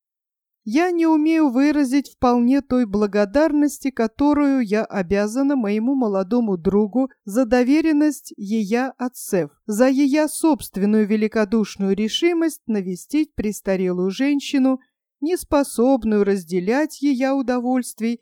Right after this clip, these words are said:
и уже наскучившую самой жизнью. Такой поступок выше всех моих похвал. Она озарила лучом новой радости мое уединение. Да, это так, если б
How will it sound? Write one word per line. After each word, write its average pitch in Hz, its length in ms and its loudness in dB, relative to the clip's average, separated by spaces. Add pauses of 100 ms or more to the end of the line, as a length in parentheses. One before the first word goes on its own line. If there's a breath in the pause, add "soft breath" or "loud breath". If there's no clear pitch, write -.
(140)
и 294 100 4
уже 302 320 2
наскучившую 277 1120 0
самой 196 460 -2
жизнью. 180 880 -4 (1200)
Такой 349 240 0
поступок 349 680 0
выше 311 400 0
всех - 360 -4
моих 220 360 0
похвал. 233 680 -2 (220)
Она 330 300 0
озарила 214 500 0
лучом 202 520 0
новой 185 320 0
радости 269 600 -2
мое 196 400 0
уединение. 202 1200 -2 (360)
Да, 254 400 2 (120)
это 330 300 -2
так, 165 380 -6 (240)
если 277 720 -2
б - 80 -10